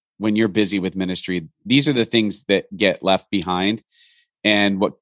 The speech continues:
Carey Nieuwhof's argument is, we can't do that anymore. Can't afford to do that anymore because volunteers are gonna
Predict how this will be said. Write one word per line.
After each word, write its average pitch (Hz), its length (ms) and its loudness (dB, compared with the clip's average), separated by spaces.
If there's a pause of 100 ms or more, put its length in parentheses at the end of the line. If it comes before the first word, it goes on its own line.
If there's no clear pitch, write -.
(140)
Carey 110 220 4
Nieuwhof's 113 440 4
argument 95 460 2
is, 92 320 -2 (420)
we 107 120 0
can't 104 240 -2
do 104 120 2
that 101 120 4
anymore. 92 300 -2
Can't 127 180 2
afford 113 260 0
to 107 60 -4
do 104 160 0
that 107 60 4
anymore 95 320 0
because 92 720 0
volunteers 101 800 2
are 95 40 -2
gonna 90 340 -2